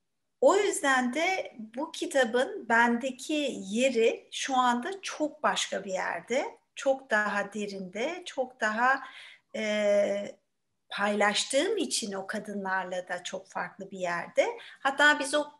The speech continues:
grup kadınlarla birlikte şimdi başka bir kitap okumaya başladık. Tan-, e, Tanrılar, e,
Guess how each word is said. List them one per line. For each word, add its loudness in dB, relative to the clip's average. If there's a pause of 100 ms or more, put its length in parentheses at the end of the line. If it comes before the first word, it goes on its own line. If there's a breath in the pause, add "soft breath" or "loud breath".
grup -2
kadınlarla 2
birlikte -6
şimdi -4
başka -2
bir -4
kitap -6
okumaya -10
başladık. -6
Tan-, 4
e, 0
Tanrılar, 2
e, -2